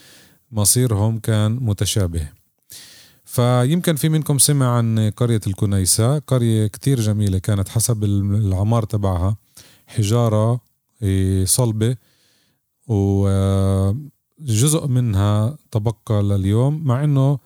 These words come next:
اللي بمرق من هديك الطريق اليوم صار في، آه، مشاريع جديدة اللي هي شق طرق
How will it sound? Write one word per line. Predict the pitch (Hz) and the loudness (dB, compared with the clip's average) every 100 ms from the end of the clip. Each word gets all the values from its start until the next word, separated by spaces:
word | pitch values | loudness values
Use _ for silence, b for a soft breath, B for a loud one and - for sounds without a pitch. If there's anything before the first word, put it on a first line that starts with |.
| b b b b _ | b b b b _
اللي | 107 107 | -2 2
بمرق | 123 127 123 | 2 2 2
من | 117 110 | 2 0
هديك | 107 120 113 | 0 -2 -4
الطريق | - 117 123 | -4 0 2
اليوم | 110 113 117 | 2 2 0
صار | - 117 | 0 0
في، | 104 - 110 110 135 | -2 -2 0 0 0
آه، | 113 98 98 | 0 0 0
مشاريع | 98 101 95 107 110 104 | 0 -2 -2 0 0 0
جديدة | 92 113 123 104 110 110 b b b b _ | 0 0 0 0 -2 -4 b b b b _
اللي | 101 101 | 0 2
هي | 101 | 0
شق | - 110 - - | -2 -4 -10 -2
طرق | 123 113 | 0 0